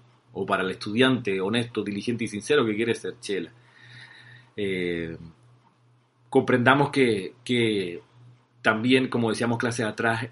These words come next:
el, el gurú va a ver y conocer las debilidades del chela y le va a ayudar a desarrollar fortaleza allí donde hay debilidades.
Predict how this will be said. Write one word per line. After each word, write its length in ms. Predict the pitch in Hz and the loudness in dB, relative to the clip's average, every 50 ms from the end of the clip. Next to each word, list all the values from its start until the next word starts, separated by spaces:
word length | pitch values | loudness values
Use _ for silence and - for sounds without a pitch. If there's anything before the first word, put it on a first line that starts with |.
| - | -8
el, 320 | - 113 113 113 110 110 110 - | -4 -2 0 0 0 -2 0 0
el 200 | 117 113 113 107 | 0 0 0 0
gurú 360 | 104 113 117 127 139 143 135 | 2 4 6 6 6 8 10
va 140 | 135 131 135 | 8 8 8
a 60 | 127 | 6
ver 320 | 120 127 170 196 175 147 | 6 6 6 6 6 4
y 120 | 131 120 113 | 2 2 0
conocer 340 | 117 113 110 107 - 156 | 0 -2 -2 0 0 2
las 140 | 156 147 120 | 2 2 2
debilidades 540 | 127 120 117 113 110 113 127 139 143 131 113 | 2 2 2 2 2 4 4 4 4 4 4
del 180 | 110 104 101 - | 2 2 0 0
chela 320 | - 139 127 117 113 110 | 0 0 2 2 4 2
y 80 | 110 110 | 2 4
le 160 | 110 110 110 | 6 6 6
va 120 | 120 123 | 6 6
a 40 | 123 | 4
ayudar 400 | 120 117 120 123 131 180 190 160 | 4 4 4 4 4 4 4 4
a 40 | 127 | 4
desarrollar 500 | 117 110 107 110 107 104 104 113 120 117 | 4 4 2 0 -2 -2 0 0 0 0
fortaleza 500 | - 127 113 110 107 104 127 113 - 110 | 0 0 0 0 0 -2 -2 -2 -2 -2
allí 180 | 110 120 127 | -2 0 2
donde 240 | 123 117 110 104 110 | 4 4 4 4 4
hay 80 | 113 113 | 2 2
debilidades. 680 | 110 104 98 95 90 90 90 90 85 82 82 80 - | 2 0 -2 -2 -8 -10 -8 -6 -6 -6 -8 -10 -14